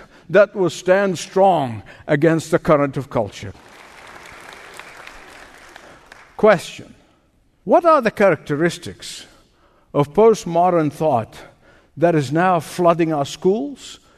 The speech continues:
university campuses, workplace, entertainment industry, social life, and the tragedy of all tragedies, some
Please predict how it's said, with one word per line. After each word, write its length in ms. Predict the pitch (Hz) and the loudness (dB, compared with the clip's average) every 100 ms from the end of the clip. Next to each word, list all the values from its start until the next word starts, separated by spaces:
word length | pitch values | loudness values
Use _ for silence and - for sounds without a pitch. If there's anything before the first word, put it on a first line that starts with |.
| _ | _
university 580 | 143 143 135 160 160 151 | 0 2 2 2 2 -2
campuses, 800 | - 180 180 185 226 220 202 - _ _ - | 0 -2 -2 -8 -8 -12 -14 -20 _ _ -4
workplace, 1040 | 127 165 190 - 196 202 220 208 - - - _ _ - | 2 4 2 -2 0 0 -2 -8 -16 -20 -20 _ _ -2
entertainment 680 | 175 202 185 214 226 220 208 | 0 2 0 0 2 0 0
industry, 760 | 220 233 214 - - 226 202 - _ _ _ | 0 2 -2 -4 -4 -2 -2 -10 _ _ _
social 540 | - - 170 220 - 220 | -16 0 2 4 2 0
life, 640 | 214 220 240 240 - - - _ _ _ | 2 2 2 0 -4 -18 -20 _ _ _
and 180 | 143 135 | -4 -2
the 60 | 127 | -2
tragedy 720 | - 220 240 220 226 220 202 - - | -2 0 0 -2 -4 -4 -6 -14 -6
of 200 | 139 156 | -4 2
all 220 | 175 175 | 2 0
tragedies, 800 | - 226 233 175 135 131 143 135 - - | -2 0 0 0 -2 -2 -4 -6 -14 -16
some 600 | - 160 156 156 156 | -6 -2 0 -2 -6